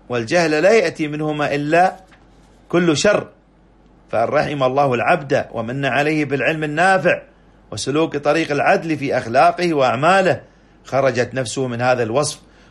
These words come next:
وصارت مطمئنة إلى طاعة الله وذكره، ولم تأمر صاحبها إلا بالخير،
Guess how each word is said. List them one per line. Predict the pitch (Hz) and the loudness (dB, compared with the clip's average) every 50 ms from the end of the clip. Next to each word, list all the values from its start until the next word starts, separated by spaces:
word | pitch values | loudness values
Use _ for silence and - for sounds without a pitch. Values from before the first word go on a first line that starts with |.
| _ _ - | _ _ -12
وصارت | 110 - - 131 135 135 131 131 131 | -8 -2 2 2 4 4 2 0 -2
مطمئنة | 127 127 107 120 123 120 - 139 143 139 131 - 139 | -6 -8 -6 -6 -6 -6 -4 -4 -4 -4 -4 -4 -4
إلى | 131 127 131 127 127 127 - - | -6 -6 -2 0 2 2 2 2
طاعة | - 123 131 131 120 135 135 - | 2 2 4 4 4 2 0 -2
الله | 135 123 127 135 139 147 143 143 | -6 -4 0 2 2 2 2 2
وذكره، | 135 139 135 147 180 175 196 180 156 110 - - - _ _ _ _ _ _ _ _ _ _ - | 2 2 2 2 2 2 2 2 0 0 -4 -10 -20 _ _ _ _ _ _ _ _ _ _ -6
ولم | 110 123 147 151 139 | -2 -2 -2 -2 -2
تأمر | 143 151 - 131 131 127 117 | -2 -4 -4 -4 -4 -8 -8
صاحبها | - - 127 110 107 120 117 98 113 110 113 110 - | -4 -2 -2 -2 0 -2 -2 -2 -2 0 0 0 0
إلا | 113 110 107 104 | -2 -2 -4 -4
بالخير، | - 110 95 - - 123 131 135 123 - | -4 -4 -8 -4 0 0 2 2 0 -2